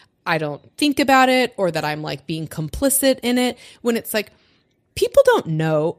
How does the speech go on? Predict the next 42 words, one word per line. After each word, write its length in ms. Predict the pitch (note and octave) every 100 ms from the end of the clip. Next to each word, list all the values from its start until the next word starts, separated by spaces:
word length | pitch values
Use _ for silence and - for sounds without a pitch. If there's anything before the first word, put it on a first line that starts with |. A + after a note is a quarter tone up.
| -
all 300 | F#3+ F#3 F3
of 120 | D#3+
the 100 | E3+
things 360 | E3+ F3 E3+
that 100 | E3+
I 200 | D#3+ D3+
do 440 | D#3 - D#3+ D3+ G3+
in 160 | B3
my 160 | E3+ D#3
own 240 | D#3+ D#3+
life. 240 | D3+ E3 E3+
They 80 | C4
don't 160 | D#4
know 100 | G#3+
what 240 | E3+ E3 -
emails 520 | F#3 E3 E3 E3+ E3+
I'm 160 | E3+
sending 480 | E3 F3 D#3+ D#3+ E3
to 300 | D#3 F3 E3 D3+
governors. 640 | F3+ D#3+ E3 E3 F3 G#3+ -
They 120 | A#3
don't 200 | D4+ A3
know 420 | F3 E3 E3 E3+
what 240 | E3+ F3+
meetings 540 | F3 F3 E3+ E3+ E3+ E3+
I'm 180 | E3+ F3
setting 400 | - F3 F3 E3+
up. 240 | F3+ -
They 140 | A#3+
don't 180 | B3 C#4+
know 320 | G#3+ G3+ G3+ G3
who 140 | - G3
I'm 220 | F#3 E3+
donating 760 | D#3 E3+ D#3+ D#3+ D#3+ D#3+ E3+
to. 320 | - E3+ F3 - - - -
And 180 | C4 C#4+
because 240 | D4+ E4+ F4
I'm 120 | F#4
not 120 | F#4
a 60 | F#4
total 480 | - - B3+ C#4
performative 920 | C#4 C#4 - - A3 B3 C4+ C4+ C4+